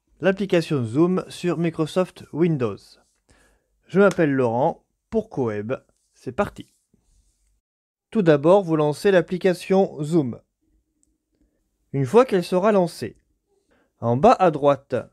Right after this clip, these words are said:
de l'écran, vous pouvez faire afficher l'icône de Zoom dans la barre de tâches. Voilà. Vous cliquez droit dessus, puis ensuite, vous cliquez sur vérification des mises à jour.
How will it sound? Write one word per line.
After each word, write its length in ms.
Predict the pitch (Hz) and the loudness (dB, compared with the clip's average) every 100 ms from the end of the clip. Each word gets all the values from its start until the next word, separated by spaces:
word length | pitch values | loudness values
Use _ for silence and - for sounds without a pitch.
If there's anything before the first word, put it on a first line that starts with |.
| _ _ _ _ _ _ - | _ _ _ _ _ _ -8
de 180 | 135 | 0
l'écran, 560 | 220 175 - 190 226 226 | 2 2 0 0 0 -2
vous 240 | 135 143 190 | -8 -6 -6
pouvez 300 | 196 196 170 | 0 0 0
faire 300 | 165 139 131 | 0 -2 -2
afficher 680 | - 196 175 160 - 208 214 - | -2 -2 -4 -8 -2 0 -2 -8
l'icône 680 | 147 175 175 185 214 233 - - | -6 -6 0 2 2 -2 -8 -10
de 300 | 131 160 170 135 | 0 2 2 -4
Zoom 400 | 123 196 139 104 | 0 0 0 -2
dans 100 | 127 | -4
la 100 | 131 | 0
barre 200 | 160 156 | 0 0
de 100 | 143 | -2
tâches. 320 | 123 95 - | -6 -10 -10
Voilà. 160 | 110 - _ _ _ | -12 -12 _ _ _
Vous 120 | 156 | -6
cliquez 280 | 180 196 160 | -6 -2 0
droit 240 | 143 127 123 | 2 2 0
dessus, 400 | 117 - 196 - _ _ _ _ _ _ _ | -2 -6 -8 -10 _ _ _ _ _ _ _
puis 140 | 240 214 | 2 4
ensuite, 540 | 156 - 147 190 233 - _ | 4 0 -2 0 0 -2 _
vous 120 | 160 165 | -8 -8
cliquez 240 | - 175 | -2 -2
sur 220 | 185 165 | -2 -4
vérification 720 | 143 202 185 180 170 135 143 | 0 0 0 -4 -4 -4 -2
des 100 | 170 | -4
mises 180 | 160 147 | -2 -2
à 80 | 127 | -4
jour. 300 | 107 92 | -8 -14